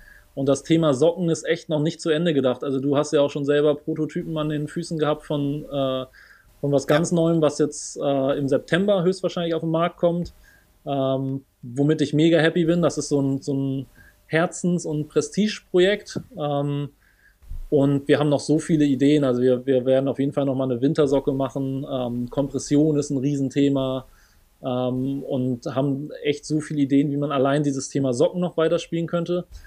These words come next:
Speaker 1: Und dann wollen wir aber parallel, äh, so ein bisschen Produkte drumherum machen. Also wir hatten jetzt, äh, Caps und, äh, so einen ersten Versuch von T-Shirts hatten wir mal auf dem Shop. Äh, haben jetzt gerade Stirnbänder,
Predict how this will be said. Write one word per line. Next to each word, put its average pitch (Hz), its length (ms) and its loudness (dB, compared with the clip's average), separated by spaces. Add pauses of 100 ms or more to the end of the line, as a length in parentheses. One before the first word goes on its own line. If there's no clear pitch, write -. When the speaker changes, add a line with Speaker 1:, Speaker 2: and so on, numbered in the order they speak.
(260)
Speaker 1:
Und 135 160 -2
dann 143 220 2
wollen 147 220 4
wir 160 100 6
aber 139 160 6
parallel, 151 840 4
äh, 131 240 -2
so 127 120 -4
ein 135 180 -2
bisschen 156 600 0 (120)
Produkte 151 360 0
drumherum 135 480 2
machen. 123 380 -4 (160)
Also 117 180 -2
wir 127 100 2
hatten 135 140 0
jetzt, 131 220 0
äh, 127 260 2 (460)
Caps 151 320 0
und, 127 300 -6
äh, 120 400 -4
so 123 100 -8
einen 131 120 -10
ersten 135 800 -6
Versuch 135 240 -2
von 131 180 -6
T-Shirts 175 380 0
hatten 156 180 -2
wir 151 100 0
mal 147 100 -2
auf 143 120 0
dem 143 80 -8
Shop. 147 300 -2 (560)
Äh, 135 40 -10
haben 127 280 -2
jetzt 131 160 -2
gerade 131 300 2
Stirnbänder, 147 920 2